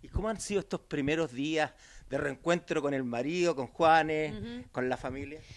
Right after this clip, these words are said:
Speaker 2: Súper bonito, ellos estuvieron acompañándome casi toda la competencia en Chatoró y ahora ya en París como una espectadora más disfrutando de, del olimpismo y del gran espectáculo que son los Juegos Olímpicos.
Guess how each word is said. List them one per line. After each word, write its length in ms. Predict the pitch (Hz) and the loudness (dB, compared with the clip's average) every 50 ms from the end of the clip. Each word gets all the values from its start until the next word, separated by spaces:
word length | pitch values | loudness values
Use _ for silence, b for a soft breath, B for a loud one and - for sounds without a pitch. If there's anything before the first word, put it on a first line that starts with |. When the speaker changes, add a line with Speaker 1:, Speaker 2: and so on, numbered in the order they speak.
| B B | B B
Speaker 2:
Súper 360 | - - 254 254 - 262 247 | -4 -4 0 4 6 6 6
bonito, 720 | 226 233 226 220 233 247 262 269 - - 254 254 254 254 254 | 6 4 0 0 0 -2 -2 -2 2 4 4 6 6 6 6
ellos 220 | 247 240 226 226 | 6 4 4 0
estuvieron 340 | 214 - 220 214 214 208 208 | -2 -2 -2 0 0 2 2
acompañándome 760 | 208 196 202 196 196 190 196 196 202 202 202 202 196 196 196 190 | 0 0 -2 -2 -2 -2 -2 -2 -4 -4 -4 -2 -2 -4 -2 -2
casi 220 | 196 196 - 208 | -4 -4 -4 -4
toda 140 | 190 196 196 | -2 0 2
la 80 | 202 | 2
competencia 460 | 196 202 196 196 190 190 196 190 - 202 | 0 0 -4 -4 -4 -4 -6 -6 -6 -8
en 80 | 190 | -8
Chatoró 480 | - 196 190 - 180 180 196 214 220 226 | -6 -6 -4 -4 -2 0 0 2 2 2
y 100 | 208 202 | 2 2
ahora 160 | 196 190 196 | 4 4 4
ya 320 | 190 190 196 190 190 185 | 4 6 6 6 6 6
en 80 | 190 190 | 2 2
París 480 | - 185 180 185 190 196 214 196 - B B B B B | 0 0 0 0 -4 -6 -8 -8 -10 B B B B B
como 220 | - - 185 196 208 | -4 -4 -2 0 0
una 100 | 214 220 | 0 0
espectadora 580 | 190 165 220 208 - - 202 196 208 208 208 | -2 -2 -4 -2 2 4 6 6 8 6 6
más 300 | 196 196 202 220 233 240 | 6 6 6 6 4 4
disfrutando 640 | 214 226 202 - 196 196 - 190 196 202 202 202 202 | 0 -2 -6 -4 -6 -2 0 0 0 2 2 4 4
de, 240 | 202 196 190 180 156 | 6 6 4 4 2
del 160 | 180 180 180 | 0 0 0
olimpismo 800 | 180 175 175 170 - - 196 208 196 202 208 208 208 208 208 208 | 0 -2 -4 -8 -6 -6 -4 -4 -4 -4 -2 0 2 4 4 4
y 100 | 202 190 | 2 2
del 180 | 180 185 180 | 2 0 0
gran 200 | 165 170 180 180 | 2 2 0 0
espectáculo 560 | 190 190 - 190 - - 185 180 - 185 185 185 | 0 -4 -6 -6 -2 -2 -2 -2 0 -4 -4 -4
que 80 | 180 | -4
son 180 | - - 180 180 | -8 -10 -8 -8
los 100 | 180 175 | -8 -8
Juegos 280 | - - 180 180 180 | -6 -4 -2 -2 -2
Olímpicos. 560 | 185 175 160 - - - - - - - - | -2 -4 -6 -12 -16 -18 -16 -14 -14 -14 -14